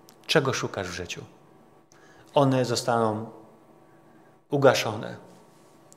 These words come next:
zaspokojone tylko przez Niego. Czy już to zrozumiałeś?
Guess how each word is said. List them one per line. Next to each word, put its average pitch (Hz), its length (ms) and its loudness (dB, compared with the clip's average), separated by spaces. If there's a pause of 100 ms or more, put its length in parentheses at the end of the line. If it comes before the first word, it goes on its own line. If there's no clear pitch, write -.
(120)
zaspokojone 117 720 2
tylko 127 260 -6
przez - 280 -10
Niego. 90 240 -14 (960)
Czy - 120 0
już 123 120 0
to 131 100 0
zrozumiałeś? 117 720 -4